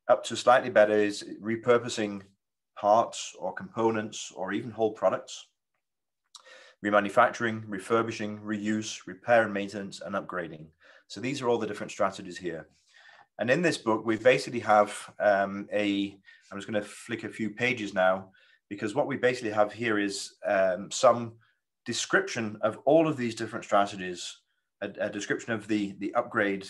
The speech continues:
What is, does it mean to upgrade and, uh, update, modernize our products and get that back out on the user? And here we see, we show some, um,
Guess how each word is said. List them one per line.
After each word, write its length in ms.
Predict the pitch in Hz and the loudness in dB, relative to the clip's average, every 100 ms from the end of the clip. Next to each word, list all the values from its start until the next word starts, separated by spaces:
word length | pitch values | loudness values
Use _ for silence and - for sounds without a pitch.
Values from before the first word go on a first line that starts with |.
| - - | -12 -8
What 120 | 120 | -6
is, 200 | 123 - _ | -6 -10 _
does 160 | 117 117 | -6 -6
it 60 | 107 | -2
mean 240 | 110 113 | -2 -2
to 260 | - 104 101 - - _ | -2 -2 -2 -8 -20 _
upgrade 440 | 110 92 110 110 104 | 0 2 2 2 0
and, 280 | 101 98 - | -4 -4 -2
uh, 420 | 95 90 90 - - | 0 2 2 2 0
update, 480 | - - 113 110 | -2 0 0 -2
modernize 580 | 107 107 110 101 95 92 | 4 4 6 4 2 4
our 120 | 98 | 2
products 360 | 95 104 98 - | 4 4 4 0
and 100 | 101 | -4
get 120 | 107 | 0
that 160 | 107 107 | 0 2
back 180 | 107 107 | 2 4
out 320 | 98 - - - | 2 0 -10 -8
on 140 | 101 | -6
the 80 | 98 | -4
user? 380 | 104 98 85 82 _ _ _ - | -4 -4 -6 -8 _ _ _ -14
And 100 | 95 | -8
here 200 | 110 117 | -2 0
we 120 | 113 | 0
see, 400 | 110 120 107 104 98 | -2 -2 -4 -6 -10
we 100 | 101 | -6
show 220 | 117 107 | -4 -2
some, 380 | 107 101 95 95 - - _ - | 4 4 2 -10 -20 -20 _ -6
um, 500 | 95 92 87 87 | -2 -2 -4 -10